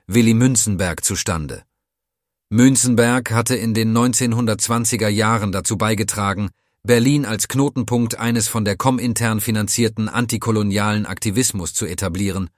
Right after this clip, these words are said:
und war unter anderem Vorsitzender der Liga gegen Imperialismus, einer grenzüberschreitenden Frontorganisation mit Hauptsitz in Berlin.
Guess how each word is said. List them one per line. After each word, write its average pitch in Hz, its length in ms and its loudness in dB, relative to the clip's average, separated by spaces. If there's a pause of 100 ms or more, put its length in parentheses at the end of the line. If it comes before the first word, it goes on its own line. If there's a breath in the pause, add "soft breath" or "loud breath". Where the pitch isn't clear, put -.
(460)
und 110 140 -2
war 131 140 4
unter 120 240 0
anderem 120 360 0
Vorsitzender 113 680 0
der 104 140 0
Liga 113 380 2
gegen 107 280 -2
Imperialismus, 104 960 -2 (480)
einer 107 320 2
grenzüberschreitenden 101 1040 0
Frontorganisation 98 1160 0
mit 90 180 -2
Hauptsitz 95 460 -2
in 98 100 -4
Berlin. 92 440 -2